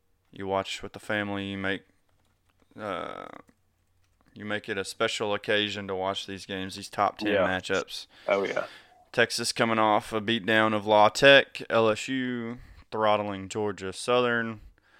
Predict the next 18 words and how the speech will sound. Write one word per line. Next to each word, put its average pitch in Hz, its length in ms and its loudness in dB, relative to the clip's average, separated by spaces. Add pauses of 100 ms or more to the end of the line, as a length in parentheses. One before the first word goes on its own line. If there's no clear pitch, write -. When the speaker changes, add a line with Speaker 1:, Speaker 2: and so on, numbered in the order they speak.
(340)
Speaker 1:
Joe 101 220 -4
Burrow 110 420 2
looked 104 360 -6
really 104 520 -4
good 101 460 -4
against 98 360 -10
an 95 60 -8
awful 95 360 -6
team. 98 560 -12 (640)
We'll 95 140 -10
see 101 240 -10
what 95 80 -6
he 101 100 -12
can 101 140 -12
do 98 120 -6
against, 101 380 -10
uh, - 100 -8 (200)
Texas. - 500 -6